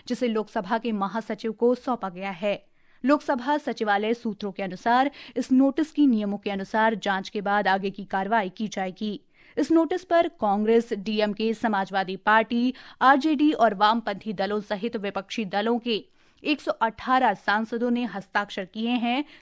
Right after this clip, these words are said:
तृणमूल कांग्रेस के सांसदों ने इस नोटिस पर हस्ताक्षर नहीं किए हैं।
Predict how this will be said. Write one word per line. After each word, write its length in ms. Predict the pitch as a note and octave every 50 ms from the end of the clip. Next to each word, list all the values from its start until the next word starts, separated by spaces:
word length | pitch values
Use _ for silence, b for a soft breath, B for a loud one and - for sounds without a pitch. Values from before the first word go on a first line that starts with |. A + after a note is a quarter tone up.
| _ -
तृणमूल 400 | D4+ D4+ D#4 D#4+ E4+ F4+ F4+ F4 -
कांग्रेस 340 | - A3 G#3+ G#3+ A3 C4 -
के 140 | - C#4 C4+
सांसदों 540 | - - G#3+ F#3+ G3 G3 - G#3 F#3+ B3 B3+
ने 140 | C4 C#4 C#4+
इस 260 | - - A3+ - -
नोटिस 500 | G#3 G3 G3 G3+ G#3 - - D4+ D4+ -
पर 280 | - A3+ A3 A#3 C4 B B B B B -
हस्ताक्षर 600 | B3 A#3+ - - - C4+ C4+ C4+ - - A3+ A3
नहीं 380 | A3+ B3 A#3+ A#3 A#3 E3+ F#3 D#3+
किए 260 | - G3+ G3 G3 F#3+
हैं। 300 | - - G#3+ G3+ F#3